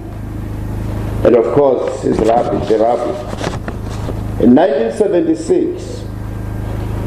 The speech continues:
when I was playing, uh, when I played number fourteen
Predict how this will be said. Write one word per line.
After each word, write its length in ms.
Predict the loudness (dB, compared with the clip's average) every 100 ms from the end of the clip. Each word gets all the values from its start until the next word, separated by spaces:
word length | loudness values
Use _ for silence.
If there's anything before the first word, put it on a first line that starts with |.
| -4 -4 4
when 140 | 6 6
I 60 |
was 320 | 6 4 2 2
playing, 440 | 4 4 2 2
uh, 640 | 2 4 2 0 -6 -6 0
when 120 | 2
I 220 | 2 2
played 400 | 2 4 2 2
number 320 | 0 0 0
fourteen 680 | 0 -2 0 0 2 -2